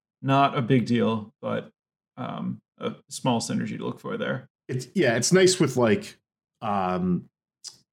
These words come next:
Speaker 2: the fact that Dreadful Apathy, you can just leave it in play. Uh, you have a removal spell that adds devotion, and also just Heliod's Pilgrim to find that. That's, you know, if you have the Heliod, you have a Heliod's Pilgrim, you, you're basically guaranteed three pips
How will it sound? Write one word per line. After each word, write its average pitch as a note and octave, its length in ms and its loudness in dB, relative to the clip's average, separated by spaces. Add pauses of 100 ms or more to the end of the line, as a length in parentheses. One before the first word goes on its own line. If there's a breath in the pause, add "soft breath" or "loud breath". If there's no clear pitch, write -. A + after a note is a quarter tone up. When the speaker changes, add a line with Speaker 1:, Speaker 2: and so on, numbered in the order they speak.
(300)
Speaker 2:
the - 60 -8
fact G#2+ 260 -2
that G2+ 120 0
Dreadful G2+ 360 0
Apathy, A2 380 0
you G#2+ 100 6
can F2+ 160 -2
just F#2+ 140 -4
leave G2+ 140 6
it G2+ 60 6
in F#2 120 4
play. G2 480 0 (100)
Uh, F2 340 -2
you E2+ 120 0
have E2+ 100 0
a F2 40 2
removal F2+ 260 2
spell F#2 260 -2
that F2 220 -2 (360)
adds F#2+ 220 -6
devotion, F2+ 580 0 (180 loud breath)
and F#2 100 0
also G2+ 220 0
just F#2 220 -2
Heliod's F#2 320 2
Pilgrim F2+ 300 0
to F2 60 -2
find F2+ 280 -2
that. G2 180 -4
That's, - 420 -6 (580 soft breath)
you G2 60 -6
know, F2 100 0
if E2 120 -4
you F#2+ 60 4
have G#2 200 2
the F#2 100 4
Heliod, F#2 540 4 (120)
you F2 120 -2
have F#2+ 100 2
a F2+ 60 2
Heliod's F2+ 320 4
Pilgrim, F2+ 600 0
you, - 160 -14 (160)
you're - 100 -4
basically F2 300 -2
guaranteed F2 400 -2
three F2+ 180 2
pips - 420 -4